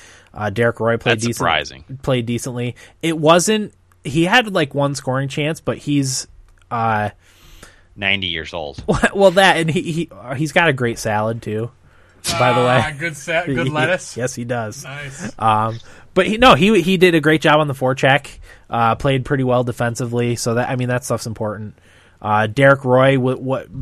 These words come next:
Speaker 1: did a good job of keeping the puck on the offensive zone
Speaker 3: Don't get used to
Speaker 1: for
Speaker 3: that.
Speaker 1: them. You don't think it's gonna
Speaker 3: No,
Speaker 1: happen?
Speaker 3: he sucks.
Speaker 2: It's a,
Speaker 1: Um,
Speaker 2: it's a, I mean, this league, it's all about possession these,
Speaker 1: Yeah.
Speaker 2: these
Speaker 1: Um,
Speaker 2: days.
Speaker 3: I noticed there's more of the same from the Sabres last night.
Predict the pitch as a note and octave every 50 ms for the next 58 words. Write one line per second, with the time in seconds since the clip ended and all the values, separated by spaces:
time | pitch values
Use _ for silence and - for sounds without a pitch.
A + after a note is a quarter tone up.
0 | - - - C3+ C3 C3 A#2+ C3 A#2 A#2 B2 A#2 A#2 A#2+ A#2 A2+ - - - B2+
1 | - A#2+ A2+ - - B2+ A#2 - B2+ A2+ A2 A2 - G#2 G#2+ - - A2+ A2 A2
2 | G#2 G#2 G#2 G#2 G#2+ G#2+ A2+ A#2+ D3 C#3+ C3+ C#3+ C#3+ C3+ C3 C3 C3+ - - C3
3 | A#2+ A2 A2 A2 A2 A2 A2+ G#2+ - _ - B2 B2+ B2+ A#2 B2 A#2 A#2 - -
4 | A2+ G#2+ A2 A2 A2 A#2+ B2+ B2+ B2+ B2+ - - B2+ C3 - _ - _ _ _
5 | _ - - _ - - F#3 G3+ G3 G3 G3 G3 F#3+ E3 C#3+ C3+ - _ - -
6 | D#3+ D#3+ D3 B2+ A2 - A#2 B2+ B2+ C3 C3 B2+ B2 B2 B2+ - - C#3+ D3+ E3
7 | E3+ E3 B2+ A2+ A2+ - A2 G2 G#2+ A2 A2+ A2 G#2+ A2 A#2 G#2 A2 A#2 C#3 -
8 | A#2 G2 F#2 - - _ _ _ _ - B2 A#2+ A#2+ A#2 A2 G2+ - - _ _
9 | _ _ _ _ A#2 A2+ A2 A2 A2 G#2+ F#2+ F#2 F#2 F#2 - - - - - -
10 | _ - _ D#3+ D#3+ D#3+ F3 F#3 G3 F#3+ F3+ - - - D#3+ D3+ C#3 C3+ C#3 D#3
11 | E3 F3 F3+ E3+ D#3 C#3+ C3+ C#3 - - E3 E3 E3 D3+ C3+ C#3+ C#3+ C3+ C3 -
12 | D3 D3 D3 C#3+ C#3 C3 B2 B2+ B2 A#2+ - - C3+ C3+ C3+ C#3 C#3